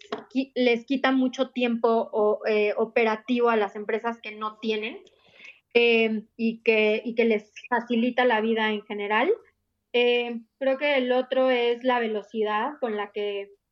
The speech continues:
tenemos respuesta y con la cual atendemos a los clientes.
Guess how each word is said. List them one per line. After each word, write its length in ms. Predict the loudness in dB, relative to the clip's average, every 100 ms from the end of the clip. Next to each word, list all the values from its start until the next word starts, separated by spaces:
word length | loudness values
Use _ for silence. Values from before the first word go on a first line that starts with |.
| _
tenemos 400 | -6 -2 -2 -4
respuesta 540 | -6 -2 0 2 2 2
y 60 |
con 120 | 0
la 160 | 0 0
cual 260 | 0 2 2
atendemos 560 | -2 -4 -4 -2 -2 -2
a 80 |
los 160 | -2 -4
clientes. 680 | -4 0 0 0 0 0